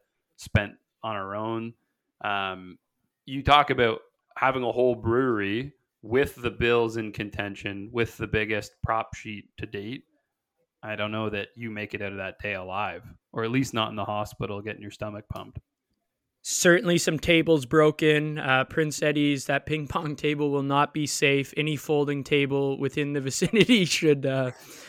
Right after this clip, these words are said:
Speaker 2: should probably be put away. But, uh, yeah, that would be electric. So that's what we're all rooting for. Uh, with that, let's get into the wild card weekend prop sheet. So,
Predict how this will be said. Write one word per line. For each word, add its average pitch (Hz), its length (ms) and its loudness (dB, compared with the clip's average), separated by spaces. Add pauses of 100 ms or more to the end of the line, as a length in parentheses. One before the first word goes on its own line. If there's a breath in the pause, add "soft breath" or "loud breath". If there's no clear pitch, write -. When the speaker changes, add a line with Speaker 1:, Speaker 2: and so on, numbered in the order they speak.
(220 loud breath)
Speaker 2:
should 135 220 -6
probably 160 300 10
be 147 120 6
put 170 200 8
away. 156 340 12
But, 139 340 6
uh, 147 60 6
yeah, 139 300 10
that 143 260 10
would 165 140 2
be 165 140 6
electric. 147 500 6
So 160 100 6
that's 175 240 12
what 214 140 4
we're 185 120 8
all 180 160 12
rooting 175 280 6
for. 175 420 6 (420 soft breath)
Uh, 151 220 10
with 165 260 8
that, 170 320 12
let's 170 220 4
get 180 160 2
into 185 260 2
the 165 120 6
wild 156 400 8
card 165 260 6
weekend 156 600 2
prop 160 340 8
sheet. 226 340 -2
So, 147 420 6